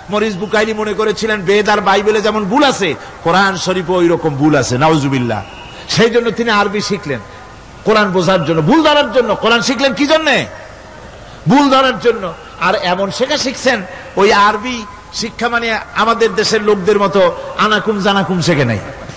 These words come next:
ভালো করেই শিখছে, ভালো করেই মুখস্থ করেছে, তার ভালো করে আরবি শিখেছেন, তারপরে কোরআন শরীফ পড়েছেন, তারপরে তিনি এ কোরআন পড়ে তেলাওয়াত করে বুঝে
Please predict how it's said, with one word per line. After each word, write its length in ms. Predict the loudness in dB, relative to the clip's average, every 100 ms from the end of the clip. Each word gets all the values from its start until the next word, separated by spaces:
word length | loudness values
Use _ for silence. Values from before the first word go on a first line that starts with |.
| -16 -16 -14 0
ভালো 200 | 2 2
করেই 280 | 2 0 -2
শিখছে, 320 | -6 -12 -14 -14 0
ভালো 240 | 2 2
করেই 260 | 4 4 4
মুখস্থ 360 | 2 -2 -2
করেছে, 380 | -2 -2 -4 -8 -14 -16 -20 -4
তার 220 | 2 2 2 -6 -4
ভালো 200 | 0 2
করে 200 | 0 0
আরবি 300 | 2 2 0
শিখেছেন, 420 | -6 -4 -4 -6 -8 -10 -4
তারপরে 500 | 0 0 0 -6 -6 -10 -8
কোরআন 260 | -2 0 0
শরীফ 260 | -2 -4 -2
পড়েছেন, 380 | -2 0 -2 -4 -8 -2
তারপরে 380 | 0 2 0 -2
তিনি 320 | -4 -6 -6 -12 -6
এ 100 | -4
কোরআন 340 | 0 2 2 0
পড়ে 220 | 0 2 2
তেলাওয়াত 460 | 2 2 4 2 0
করে 220 | 2 2
বুঝে 540 | 2 2 2 4 0